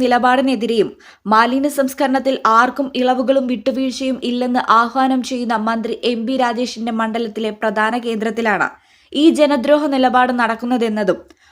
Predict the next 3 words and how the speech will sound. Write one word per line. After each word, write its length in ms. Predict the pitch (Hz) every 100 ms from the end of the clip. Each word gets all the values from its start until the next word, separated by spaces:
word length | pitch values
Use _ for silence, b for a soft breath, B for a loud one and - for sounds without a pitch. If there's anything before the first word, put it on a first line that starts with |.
| b
വൻ 220 | 185 220 233 226
ആക്ഷേപങ്ങൾക്കാണ് 840 | 214 220 254 233 240 233 226 202 170 -
ഇടവരുത്തുന്നത്. 600 | 185 180 170 165 156 156